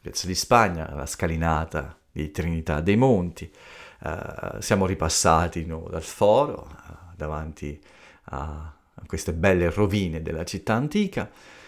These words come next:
e poi ovviamente siamo tornati verso Trastevere, dove tutti e due avevamo il nostro alloggio. Quindi una passeggiata incredibilmente bella, con questo cielo molto, eh,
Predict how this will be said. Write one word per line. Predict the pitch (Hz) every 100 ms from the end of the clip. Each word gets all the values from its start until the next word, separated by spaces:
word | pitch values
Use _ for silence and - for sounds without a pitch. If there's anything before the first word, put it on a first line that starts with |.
| -
e | -
poi | - 87 85
ovviamente | 87 82 80 78 76
siamo | - 78 80
tornati | 80 76 71 67 - 80
verso | 80 76 80
Trastevere, | - 73 - - 76 78 80 - _ _ _ _ -
dove | 92 76 80
tutti | - 98 -
e | 82
due | 82 69 -
avevamo | 82 82 78 76 -
il | 87
nostro | 82 82 -
alloggio. | 80 73 - - - _ _ _ _ _ _ _ _ _ - - - - - - _
Quindi | 147 120 113 101 -
una | 104 101 95 90 - - _ _
passeggiata | 127 131 - 110 110 104 104 107 101 98 101 - _ _
incredibilmente | 160 160 131 - 101 98 87 80 76 110
bella, | 113 135 156 156
con | 85 76
questo | - - -
cielo | 85 - 90 85 82 73 - _ _ _ -
molto, | 90 87 - 80 73 - _ _ _
eh, | -